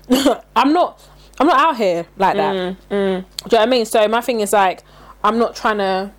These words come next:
Speaker 1: I'm not trying to, you know, if you put it in your, your tonsil
Speaker 2: Yeah, your tonsil,
Speaker 1: and
Speaker 2: or
Speaker 1: then
Speaker 2: and
Speaker 1: put
Speaker 2: in
Speaker 1: the
Speaker 2: your
Speaker 1: fake
Speaker 2: nose. From in your tonsil, in the back of your throat to, like,
Speaker 1: Someone
Speaker 2: almost
Speaker 1: said,
Speaker 2: where
Speaker 1: "Would
Speaker 2: you
Speaker 1: you
Speaker 2: gag.
Speaker 1: not-," someone said, "What?" Sorry. <laughs> Sorry.
Speaker 2: Yeah, go on.
Speaker 1: Someone said, "What's worse,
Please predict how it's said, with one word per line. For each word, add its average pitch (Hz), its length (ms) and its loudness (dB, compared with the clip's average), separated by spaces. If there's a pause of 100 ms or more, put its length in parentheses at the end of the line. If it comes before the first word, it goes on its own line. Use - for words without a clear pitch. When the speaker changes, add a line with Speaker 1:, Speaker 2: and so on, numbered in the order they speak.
(240)
Speaker 1:
I'm 220 160 2
not 254 140 -2
trying 247 240 0
to, 208 140 -12
you 262 100 0
know, 285 80 2
if 285 80 -6
you 302 60 0
put 294 140 0
it 247 80 2
in 254 80 -2
your, 240 180 2
your 233 220 0
tonsil - 380 -4
Speaker 2:
Yeah, 277 280 2
your 226 160 2
tonsil, 269 380 -2
Speaker 1:
and 262 100 2
Speaker 2:
or - 20 4
Speaker 1:
then 254 120 0
Speaker 2:
and 262 80 -6
Speaker 1:
put 254 180 2
Speaker 2:
in 262 80 -2
Speaker 1:
the 254 60 -2
Speaker 2:
your 240 80 0
Speaker 1:
fake 269 80 -2
Speaker 2:
nose. - 680 -6 (340)
From 254 160 2
in 285 100 2
your 277 100 2
tonsil, 214 680 0
in 226 80 -2
the 226 80 -2
back 254 220 -2
of 226 100 -2
your 226 80 0
throat 208 380 -2
to, 214 100 -6
like, 220 140 2
Speaker 1:
Someone 294 100 4
Speaker 2:
almost 359 140 -2
Speaker 1:
said, 330 80 0
Speaker 2:
where 262 80 -2
Speaker 1:
"Would 247 80 -4
Speaker 2:
you 262 40 0
Speaker 1:
you - 0 -
Speaker 2:
gag. 208 300 2
Speaker 1:
not-," 220 100 -14 (680)
someone 294 280 0
said, 196 320 0 (1040)
"What?" - 500 0 (180)
Sorry. 214 500 0
<laughs> - 640 -4 (220)
Sorry. 180 320 -2
Speaker 2:
Yeah, 208 120 2
go 190 140 0
on. 190 60 0
Speaker 1:
Someone 330 200 0
said, 254 180 -4
"What's 240 220 -2
worse, 240 280 2